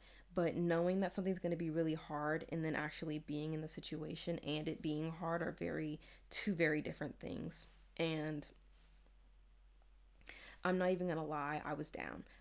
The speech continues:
I've been down bad, um, a lot of the time because, like, I do,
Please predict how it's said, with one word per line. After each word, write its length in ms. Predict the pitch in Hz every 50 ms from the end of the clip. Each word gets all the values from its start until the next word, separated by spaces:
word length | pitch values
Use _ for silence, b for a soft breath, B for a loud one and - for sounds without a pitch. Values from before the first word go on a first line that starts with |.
| B B -
I've 300 | 147 151 156 151 - -
been 200 | 160 160 160 156
down 320 | 165 156 151 151 151 151
bad, 460 | 147 151 143 143 143 143 147 147 147 B B B B B - -
um, 840 | - 151 143 139 143 139 143 139 131 139 135 131 127 110 - 98 - - - 50 50 50 50 - - - - - - - - - - - - - - - -
a 40 |
lot 200 | 156 156 151 147
of 120 | 147 143 -
the 60 | -
time 420 | - - - 143 135 135 147 151 B B B B B
because, 800 | - 208 196 202 - - 202 202 196 196 190 190 190 190 180 - -
like, 360 | 165 156 151 139 143 - - - -
I 140 | 160 160 160 156 -
do, 440 | 160 160 156 156 156 156 156 151